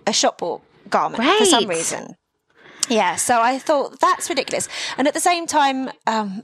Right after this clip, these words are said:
Speaker 1: there was a, an artist, a Canadian artist called Nash-, Natalie Pershwitz, and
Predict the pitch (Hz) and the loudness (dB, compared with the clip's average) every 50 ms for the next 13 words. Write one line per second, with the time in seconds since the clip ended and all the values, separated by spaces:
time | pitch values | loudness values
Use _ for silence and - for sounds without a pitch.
0 | - - 254 247 247 240 247 233 233 - - 233 247 262 294 320 311 - 311 262 | -2 0 2 2 2 4 4 4 4 4 2 0 0 2 0 0 0 0 0 0
1 | - - - - - - - - 262 269 302 311 294 285 262 254 254 247 247 247 | -2 -2 -2 -4 -6 -6 -6 -2 0 0 0 0 0 0 0 0 0 0 0 -2
2 | 247 - - 240 240 240 - - 226 220 - - - - 226 220 - 226 240 254 | -2 0 0 0 0 0 -2 -2 -2 -2 -2 -2 -4 -6 -6 -4 -2 0 0 0
3 | 269 - - - - - 254 277 269 - 277 269 - - 277 247 240 - - 175 | 0 -2 -4 -6 -4 -2 -2 -2 0 0 -2 -2 0 2 2 2 2 2 0 0
4 | 180 - - - - - - - - - - 226 226 226 220 - | 0 0 -4 -8 -8 -8 -8 -8 -10 -6 -2 0 0 0 0 -2